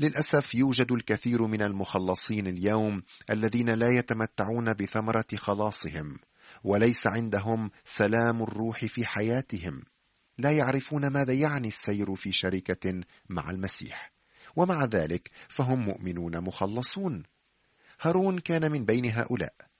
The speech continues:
اختبر أربعين سنة من حياة البرية، ولكنه لم يعرف ماذا يعني أن يجلس ويتمتع بثمار الأرض الموعودة. لم يختبر ماذا يعني أن يشرب من اللبن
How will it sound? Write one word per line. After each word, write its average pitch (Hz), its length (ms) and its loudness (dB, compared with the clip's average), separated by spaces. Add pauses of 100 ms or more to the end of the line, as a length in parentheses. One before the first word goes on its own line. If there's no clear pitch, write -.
(280)
اختبر 92 560 0
أربعين 82 520 -2
سنة 95 360 0
من 82 180 -6
حياة 92 440 -2
البرية، 113 640 2 (300)
ولكنه 139 720 2
لم 135 240 2
يعرف 143 500 0
ماذا 135 220 0
يعني 139 480 0
أن 131 80 -2
يجلس 120 540 0 (400)
ويتمتع 107 960 0
بثمار 92 640 -2
الأرض 82 360 -6
الموعودة. 107 640 -4 (720)
لم 107 160 2
يختبر 110 460 0
ماذا 107 240 0
يعني 107 480 0
أن 101 80 -6
يشرب 110 480 0
من 110 180 -2
اللبن 113 560 2